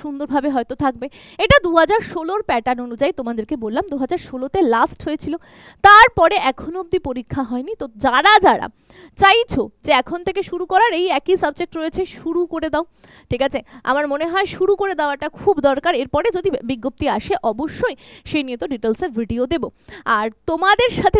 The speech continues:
যারা যারা পড়াশুনো করছে, তাদের কি ফিডব্যাক রয়েছে, আমি এখানে দিয়ে দিলাম, একের পর এক ফিডব্যাক দিয়ে দিলাম। তোমরা চাইলে সেগুলোকে খুব সুন্দরভাবে দেখতে পারো, ঠিক আছে, পড়তে পারো, যে তোমার বন্ধুবান্ধবরা যারা পড়ছে আমাদের ব্যাচ থেকে,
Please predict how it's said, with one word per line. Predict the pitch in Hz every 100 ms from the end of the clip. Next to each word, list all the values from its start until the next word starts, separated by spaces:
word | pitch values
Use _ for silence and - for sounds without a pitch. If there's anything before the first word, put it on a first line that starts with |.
| 302
যারা | 269 277
যারা | 294 254
পড়াশুনো | 226 254 285 277 262
করছে, | 294 - - - _ _
তাদের | 320 320 415 427 _ - - -
কি | 453 523
ফিডব্যাক | 427 339 370 381 339
রয়েছে, | 330 - - - - -
আমি | 269 285
এখানে | 330 330 294
দিয়ে | 311
দিলাম, | 302 330 339 320
একের | 359 415 453 427
পর | 392 370
এক | 359
ফিডব্যাক | 359 269 320 294
দিয়ে | 302 277
দিলাম। | 302 370 - -
তোমরা | 294 302 349 339
চাইলে | 294 339 381
সেগুলোকে | 311 254 269 294 392 - - -
খুব | 427 -
সুন্দরভাবে | 320 311 330 370 294 233 196 - _ 233
দেখতে | 285 - 320
পারো, | 269 285 _ -
ঠিক | 294 269
আছে, | 240 - - - _
পড়তে | 415 440 466 415
পারো, | 330 349 -
যে | 277 339
তোমার | 359 392
বন্ধুবান্ধবরা | 320 294 320 349 339 339 - 311
যারা | 285 311
পড়ছে | 381 403 - 370 349
আমাদের | 285 254 214
ব্যাচ | 190 - 269
থেকে, | -